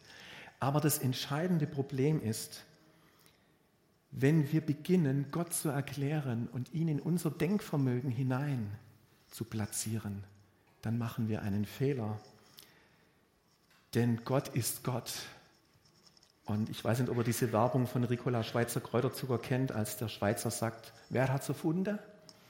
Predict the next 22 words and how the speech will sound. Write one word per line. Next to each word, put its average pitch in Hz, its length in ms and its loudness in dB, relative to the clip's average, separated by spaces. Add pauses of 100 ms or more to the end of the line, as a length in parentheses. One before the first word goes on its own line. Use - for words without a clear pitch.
(760)
Ja, 151 240 -2
und 139 160 0 (420)
wer 151 220 -2
hat's - 320 -4
eigentlich 135 480 -2
erfunden? 156 440 -4 (120)
Ja, 110 120 -6
wer 123 140 -6
hat 131 160 -6
uns 165 240 2
eigentlich 110 320 -2
erfunden? 110 500 -6 (540)
Gott - 300 4
hat's, - 300 -2 (100)
hat - 260 -4
uns 139 240 4
erfunden. 117 560 0
Er 143 220 2
hat 147 80 2
die 143 80 6
Maßstäbe 127 580 2
gesetzt. 113 480 0